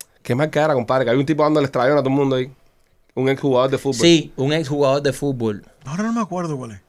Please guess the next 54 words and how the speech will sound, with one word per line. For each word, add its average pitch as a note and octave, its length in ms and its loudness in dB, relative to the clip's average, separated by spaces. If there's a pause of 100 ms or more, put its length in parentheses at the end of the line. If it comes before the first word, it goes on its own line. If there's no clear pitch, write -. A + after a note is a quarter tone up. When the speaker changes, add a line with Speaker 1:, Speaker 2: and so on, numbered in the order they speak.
(120)
Speaker 1:
Ah, - 260 -6 (140)
ven, A2+ 240 -2
ven, C3 240 0
mal A#2+ 160 -2
comercial. G#2+ 340 -6 (520)
Marco, A#2 280 -4
si - 140 -6
no C#3+ 80 2
te D3+ 80 0
acuerdas, D#3 320 2
es B2+ 40 0
mal B2 200 0
Speaker 3:
Ya, F#3+ 180 2
Speaker 1:
comercial. G#2 160 0
Speaker 2:
Sí, A#2+ 320 -6
me A#2+ 80 -8
acuerdo C3+ 320 0
que A#2+ 80 0
estaba, C3+ 400 0
que, A#2 320 0
que - 80 -2
le A2 80 0
sale C3 320 2
dando C3 420 2
un A#2 140 -4
taco B2 280 -2
a A2+ 40 -2
todo, A2 260 -2
a G#2 80 -4
todo. G#2+ 160 -4
Speaker 1:
A A#2+ 120 -4
todo C3+ 100 0
el C3 60 -4
mundo. A#2 260 -4
Speaker 2:
Sí. - 80 -10
Speaker 1:
Pero B2 140 -4
tú D3 100 -2
te E3+ 60 -2
imaginas D#3 420 0
que, G#2+ 640 -4 (400)
que - 140 -8
se - 140 -14
juntan C#3 300 -4
estos B2+ 180 -6
dos, D3+ 100 0
porque C3+ 220 -2
Kanye B2 200 -4
se D#3+ 120 -4
la A#2+ 80 -2
tiene C3+ 160 -4
jurada A#2+ 360 -2
a G#2+ 60 -6
Pete A2+ 220 -8
Davidson. A#2+ 280 -10